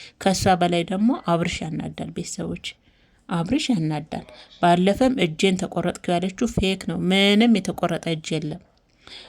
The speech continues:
እቤት ገብታ እንደዚህ እንዳትሆንብኝ እኔ ነኝ እንደዚህ ያደረኩሽ፣ ይቅርታ። ለነፂ ይቅርታ አስፈላጋታል እንዴ?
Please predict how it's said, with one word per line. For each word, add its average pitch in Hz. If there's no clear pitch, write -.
እቤት 185
ገብታ 196
እንደዚህ 175
እንዳትሆንብኝ 202
እኔ 180
ነኝ 170
እንደዚህ 180
ያደረኩሽ፣ 208
ይቅርታ። -
ለነፂ 254
ይቅርታ 269
አስፈላጋታል 269
እንዴ? 220